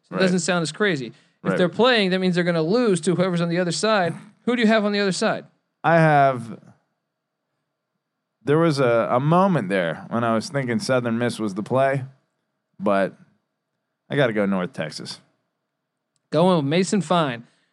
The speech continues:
Speaker 1: North Texas' odds to win are five to one. So that means if Pat calls for, for North Texas to beat Florida International, the five to one odds don't seem as crazy as those a hundred and one odds he was talking about earlier.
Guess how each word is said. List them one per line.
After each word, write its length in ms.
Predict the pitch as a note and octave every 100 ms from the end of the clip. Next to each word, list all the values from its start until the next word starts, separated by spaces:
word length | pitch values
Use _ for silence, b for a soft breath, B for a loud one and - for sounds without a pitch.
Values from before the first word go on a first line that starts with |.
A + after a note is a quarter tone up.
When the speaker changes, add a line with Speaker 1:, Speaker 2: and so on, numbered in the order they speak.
| _
Speaker 1:
North 200 | E3+ D3+
Texas' 360 | D#3 D3 C3+ B2+
odds 300 | C3 C3 C3
to 100 | C3+
win 260 | A#2+ D3+
are 100 | E3
five 360 | B2 - D3 D3
to 80 | C3
one. 300 | B2+ E3 A#2
So 140 | -
that 160 | C3 D#3
means 240 | D#3+ C#3+
if 140 | C3 -
Pat 360 | - F#3+ -
calls 300 | - F3 D#3
for, 100 | D3 C#3+ - _
for 120 | - D3
North 240 | D#3+ D#3+
Texas 320 | F#3 F3 C#3 C#3+
to 120 | E3
beat 320 | D3 C4 F3+ - -
Florida 240 | F#3+ E3+
International, 640 | D#3+ D3+ F3+ A#3 F3+ G#3 G#3 b b b b -
the 40 |
five 220 | E3 E3 D#3+
to 60 |
one 120 | D3+
odds 300 | D3+ D#3+ D3+ -
don't 160 | D#3 D3
seem 180 | D3+ C#3+
as 80 | C3+
crazy 280 | C#3+ C#3 C3+
as 60 | B2+
those 120 | A#2+
a 80 | A2+
hundred 240 | C3+ B2+
and 80 | B2+
one 140 | B2+
odds 220 | B2 A#2+ B2
he 40 |
was 120 | A#2
talking 240 | - A#2+ A#2+
about 180 | A#2
earlier. 300 | B2+ D#3 B2